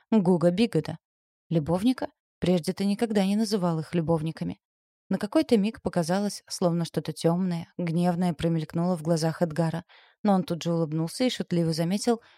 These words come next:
что не обязан следить, с кем путается его бывшая жена. Уж и не знаю, что произошло между ними, но Эдгар держался так, словно всё имеющее отношение к Бертраде уже в прошлом.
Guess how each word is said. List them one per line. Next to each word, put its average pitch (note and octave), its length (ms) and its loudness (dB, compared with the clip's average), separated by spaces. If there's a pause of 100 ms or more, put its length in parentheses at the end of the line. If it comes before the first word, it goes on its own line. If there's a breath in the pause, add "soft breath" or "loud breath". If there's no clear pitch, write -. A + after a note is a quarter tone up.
что - 180 0
не F#3 140 2
обязан A3 340 4
следить, E3 440 -2
с - 60 -10
кем D#3+ 200 -4
путается F3+ 460 -2
его D#3+ 200 0
бывшая D#3+ 380 0
жена. E3 320 -4 (380 soft breath)
Уж F3+ 180 -2
и F3+ 40 2
не E3+ 100 2
знаю, E3+ 280 0
что - 160 -4
произошло E3 540 -2
между F3+ 280 0
ними, E3 300 0 (280 soft breath)
но F#3+ 120 2
Эдгар E3 380 2
держался F#3+ 480 0
так, F#3 260 -4
словно E3 360 0
всё F3 280 2
имеющее E3 400 0
отношение E3 500 0
к C#3 60 -8
Бертраде E3+ 560 -2
уже D#3 160 -4
в - 100 -12
прошлом. F3 480 -4